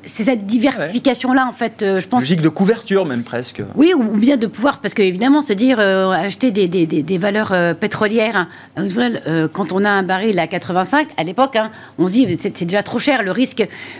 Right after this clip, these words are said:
Speaker 1: Mais il y a l'idée, il y a surtout le, le, le schéma, en fait, de, le marché s'est très focalisé en se disant, euh, il y a, il y a des secteurs sur lesquels la demande est liée au fait, c'est pas,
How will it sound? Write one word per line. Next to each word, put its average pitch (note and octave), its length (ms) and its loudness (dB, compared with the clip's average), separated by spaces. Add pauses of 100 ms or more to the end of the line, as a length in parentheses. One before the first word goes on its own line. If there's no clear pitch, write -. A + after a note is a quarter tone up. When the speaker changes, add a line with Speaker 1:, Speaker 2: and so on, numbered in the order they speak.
Speaker 1:
Mais C#4 360 4
il F3+ 80 -6
y A3+ 40 2
a - 20 0
l'idée, G#3 380 0
il G3 100 -4
y A3 60 4
a G#3 40 0
surtout B3+ 260 0
le, A3 220 4
le, F3+ 300 -2
le G3 220 0
schéma, B3+ 420 2
en - 40 -8
fait, C#4 340 -4 (320)
de, F#3+ 140 0
le G3 180 2
marché A#3+ 240 0
s'est G#3 80 -4
très - 240 0
focalisé A#3 520 0
en B3 60 0
se G#3+ 60 -6
disant, G3+ 340 0 (460)
euh, - 200 -2
il F3 140 0
y A3 60 0
a, - 80 0 (120)
il F#3 60 -6
y G3+ 80 -2
a F#3+ 100 -2
des F3+ 240 -2
secteurs C4+ 420 0
sur - 140 -8
lesquels G#3 440 -2 (320)
la A3 340 2
demande C4 420 6
est F#3+ 60 2
liée G#3 220 2
au A3 80 4
fait, C4+ 240 -2
c'est G#3+ 80 -2
pas, A#3 180 -2